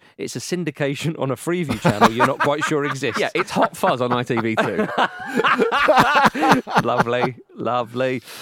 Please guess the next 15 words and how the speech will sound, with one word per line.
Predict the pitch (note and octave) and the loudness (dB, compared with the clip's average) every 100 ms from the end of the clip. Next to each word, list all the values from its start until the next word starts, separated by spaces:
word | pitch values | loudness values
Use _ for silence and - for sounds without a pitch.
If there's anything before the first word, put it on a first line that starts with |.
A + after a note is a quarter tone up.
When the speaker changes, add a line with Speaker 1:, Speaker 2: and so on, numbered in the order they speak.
| - | -8
Speaker 1:
Uh, | - B2 B2 B2 A#2+ | -2 0 2 2 0
yeah, | - A#2 A#2 | 0 -2 0
he, | E3+ G#3+ G#3 | 0 -2 -4
he, | A#3+ | -4
I | A3 | -2
mean, | A3+ A#3 | -2 -2
we | B3+ | -4
should | - C#4 | -2 -4
s-, | - G#3+ A#3 | -6 -10 -10
this | A#3 B3 F#4+ | -8 -6 -6
is | F#4+ | -4
the | - | -4
<laughs> | D3+ - - - - - - - - | -4 -6 -8 -12 -16 -20 -20 -14 -12
this | D4+ | -10
is, | - | -10